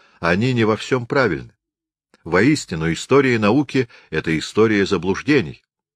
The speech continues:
Это верно применительно и к теории Маркса, и к теории Фрейда. Важно не то, что новый взгляд — истина в последней инстанции,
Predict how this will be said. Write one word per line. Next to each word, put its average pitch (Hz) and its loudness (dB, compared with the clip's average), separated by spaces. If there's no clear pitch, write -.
Это 82 -2
верно 101 4
применительно 90 -2
и 139 4
к - -14
теории 76 -2
Маркса, 113 -4
и 95 -2
к - -20
теории 87 0
Фрейда. 101 -2
Важно 101 0
не 117 0
то, 170 4
что - -4
новый 82 0
взгляд — 82 -2
истина 92 -2
в - -20
последней 85 -4
инстанции, 85 -4